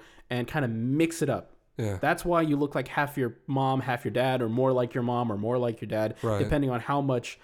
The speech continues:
Speaker 1: of your genetics were crossed over.
Speaker 2: Right.
Speaker 1: So in this case, none of that happens.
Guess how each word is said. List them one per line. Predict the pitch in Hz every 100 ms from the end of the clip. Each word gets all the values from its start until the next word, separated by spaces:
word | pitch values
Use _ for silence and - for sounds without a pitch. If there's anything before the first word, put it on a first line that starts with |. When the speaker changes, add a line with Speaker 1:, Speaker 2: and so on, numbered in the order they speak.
| -
Speaker 1:
of | - 113
your | 113
genetics | 110 117 113 110 113 -
were | 107 92 -
crossed | 98 87 -
over. | 160 113 - -
Speaker 2:
Right. | 113 104 - - - -
Speaker 1:
So | - 147 135 127 -
in | 147 143
this | 240
case, | - 160 151
none | 147 165
of | 165
that | 139
happens. | 123 117 - - -